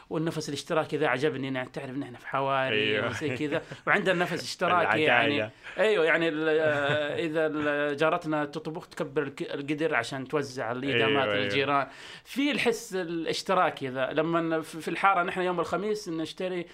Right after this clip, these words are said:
Speaker 1: نجمع ريالاتنا ونشتري بريالين عيش وثلاثة ريال تونة ونجلس مع بعض.
Speaker 2: أيوة.
Speaker 1: فوجود الحس الاشتراكي ذا موجود في ال-، يعني، في الأدب ذا، وحتى في المصري، يعني،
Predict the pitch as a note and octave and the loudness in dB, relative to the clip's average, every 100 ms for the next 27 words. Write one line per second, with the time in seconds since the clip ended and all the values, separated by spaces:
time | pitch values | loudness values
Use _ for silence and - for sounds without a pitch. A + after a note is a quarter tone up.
0 | - - C#3 F#3+ D#3 E3+ F3 G3 G3+ A#3 | -14 -6 -2 2 2 4 4 2 0 -2
1 | A3 F3 E3 - F#3 E3+ D3 E3 E3 F3+ | -2 -2 -4 -4 -4 -4 0 0 2 0
2 | E3+ D#3 D3 D3 G3 B3 - E3+ D#3 D3+ | -2 -2 0 0 2 0 -4 -4 -2 -2
3 | D3+ D3+ D3+ E3 D#3+ D#3 D3+ D3+ F#3 A#3 | -2 -4 -4 -2 -2 0 0 -2 -2 -2
4 | A#3+ E3 - - D#3+ C#3+ - C3+ C#3 C#3 | -2 -4 -6 -6 -6 -6 -6 -4 -2 -4
5 | A#2+ - - G#2+ G2+ G2+ G3 F#3+ F#3 F#3 | -6 -12 -10 -8 -8 -4 2 4 6 4
6 | E3 D#3+ D#3+ D3+ D3+ F#3+ C4+ G#3 A3 G#3+ | 6 6 4 2 0 2 2 2 0 0
7 | G#3 F3+ - F3+ E3 E3 D#3 F#3 D#3 D3+ | -2 -2 0 2 2 0 0 0 0 -2
8 | D#3 D#3 - C#3 C3+ B2+ C3 C3 C3+ C3+ | -4 -8 -8 -10 -8 -8 -8 -6 -6 -8
9 | C3+ C#3 C#3+ - A#3 C#4 A#2+ D3 - - | -8 -10 -12 -14 -16 -12 -12 -12 -16 -18
10 | - F3 D#3 C3 C3 C#3 - - - - | 0 2 2 0 0 -2 -2 -6 -6 -4
11 | D#3 D#3 A#2+ B2 A2+ | -2 -2 -6 -8 -8